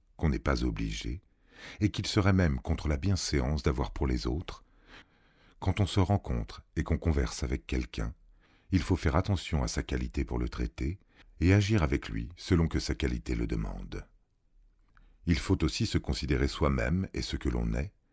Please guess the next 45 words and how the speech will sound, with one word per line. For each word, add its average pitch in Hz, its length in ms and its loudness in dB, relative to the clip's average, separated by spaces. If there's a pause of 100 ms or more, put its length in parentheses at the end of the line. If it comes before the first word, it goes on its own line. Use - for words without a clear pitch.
(320)
car 85 220 4
celui 95 320 2
qui - 160 -4
est 64 140 0
inférieur 65 500 0
à 60 60 0
d'autres 60 460 -4 (120)
est 82 180 2
obligé 78 320 4
d'avoir 65 320 0
de 69 80 0
la 62 100 0
soumission 76 680 -2
pour - 240 -6
ceux - 140 -2
qui - 120 -12
lui 55 140 -8
sont - 180 -6
supérieurs, 57 800 -4 (420)
soit - 300 2
par 62 140 2
leur 60 160 0
naissance, 62 640 -4 (280)
soit - 200 2
par 58 160 0
leur 60 160 0
emploi, 57 480 -4 (240)
soit - 200 0
par 64 160 2
leur 65 160 -2
qualité, 78 560 -4 (460)
et 82 80 4
de 87 120 6
leur 87 160 4
témoigner 82 360 6
beaucoup 87 340 0
plus - 320 -4
de 78 80 2
respect 64 580 -2 (340)
que 98 100 4
ne 85 100 8
ferait 76 260 2
pas 104 240 2
un 53 120 0
autre - 320 -6